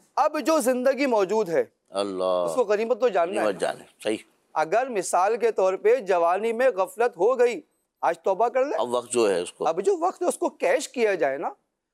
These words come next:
Speaker 1: آج اس وقت کو اگر cash کرنے میں کامیاب ہو گیا اور آگے بڑھ گیا تو آج کیا ہوا فیصلہ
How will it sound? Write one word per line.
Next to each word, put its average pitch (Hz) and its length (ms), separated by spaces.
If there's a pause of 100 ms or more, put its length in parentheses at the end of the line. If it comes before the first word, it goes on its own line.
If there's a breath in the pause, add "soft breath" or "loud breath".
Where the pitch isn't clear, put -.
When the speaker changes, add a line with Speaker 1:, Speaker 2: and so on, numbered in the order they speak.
(140)
Speaker 1:
آج 208 400
اس 269 260
وقت 240 240
کو 262 80
اگر 247 200
cash 233 360
کرنے 226 320
میں 247 120
کامیاب 202 580
ہو 190 280
گیا 220 360 (220 soft breath)
اور 180 180 (100)
آگے 202 420
بڑھ 175 320 (120)
گیا 220 400 (100)
تو 269 120 (120)
آج 240 500 (160)
کیا 254 280
ہوا 233 300
فیصلہ 196 520